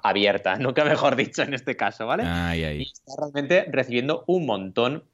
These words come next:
Speaker 1: de, eh, campañas de este tipo. ¿Por qué? Pues básicamente, y esto lo tenemos que saber, porque el porno es la industria más fuerte de Internet,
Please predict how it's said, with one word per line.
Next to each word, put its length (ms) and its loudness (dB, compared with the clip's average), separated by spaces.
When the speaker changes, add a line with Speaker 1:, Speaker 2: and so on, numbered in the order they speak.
Speaker 1:
de, 460 4
eh, 720 2
campañas 420 0
de 20 -12
este 160 -8
tipo. 300 -16
¿Por 200 4
qué? 380 0
Pues 140 0
básicamente, 640 -2
y 260 -6
esto 200 0
lo 80 2
tenemos 260 0
que 80 -8
saber, 420 2
porque 220 0
el 120 0
porno 420 0
es 260 -2
la 140 2
industria 640 0
más 500 -4
fuerte 720 2
de 120 2
Internet, 640 -2